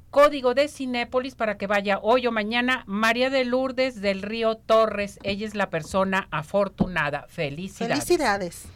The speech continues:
Speaker 1: Vámonos con participación. Gloria Gutiérrez Romero desde la Ciudad de México dice: "Hola Tere, bendiciones, te saludo desde, eh, Paraguay, tengo sesenta y nueve años, tengo presión alta,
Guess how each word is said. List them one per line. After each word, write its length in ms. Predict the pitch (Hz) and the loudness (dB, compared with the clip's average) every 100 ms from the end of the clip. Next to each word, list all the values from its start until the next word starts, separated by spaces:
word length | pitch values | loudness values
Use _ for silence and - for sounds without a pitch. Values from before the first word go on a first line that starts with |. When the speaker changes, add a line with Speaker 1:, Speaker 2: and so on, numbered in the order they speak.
| - - - | -20 -20 0
Speaker 1:
Vámonos 520 | 233 277 311 311 302 | 4 6 6 4 0
con 280 | - 277 285 | 4 6 6
participación. 1000 | 277 262 240 240 233 208 - 220 202 190 | 2 0 -2 0 2 2 4 6 6 2
Gloria 300 | 226 254 262 | 2 4 4
Gutiérrez 560 | 254 240 226 226 233 220 | 0 -2 0 2 2 0
Romero 400 | 202 220 220 226 | 2 2 2 0
desde 240 | 196 185 | -2 -2
la 100 | 180 | -2
Ciudad 320 | 165 190 196 | -2 2 2
de 80 | 202 | 2
México 560 | 202 214 214 208 - 196 | 0 0 -2 -4 -2 0
dice: 400 | 190 - 185 165 - - - | -2 0 0 0 -6 -20 -4
"Hola 400 | 208 233 247 240 | 2 4 6 2
Tere, 340 | 233 226 226 247 | 2 2 2 0
bendiciones, 760 | 202 180 175 - 220 233 240 | -2 -4 -6 0 0 0 -2
te 100 | 196 | -6
saludo 460 | - 185 190 202 208 | -4 -4 -2 -4 -4
desde, 460 | 196 180 190 208 - - - - | -4 -2 0 0 -2 -20 -20 -8
eh, 240 | 165 175 170 - | 0 0 0 0
Paraguay, 760 | 190 185 160 151 170 190 208 196 | 2 2 2 2 4 6 4 2
tengo 400 | - 202 208 233 | -2 -2 0 -2
sesenta 480 | 220 - 180 160 | -4 -2 -4 0
y 80 | 170 | 0
nueve 420 | 180 190 190 190 | 2 2 2 2
años, 520 | 185 185 185 170 139 - - - - | 4 4 2 0 -4 -10 -20 -20 0
tengo 400 | 214 220 226 240 | 2 4 2 0
presión 580 | - 180 - 202 196 202 - | 2 -2 0 2 2 0 0
alta, 540 | 190 208 196 - 139 | 2 2 0 -4 -4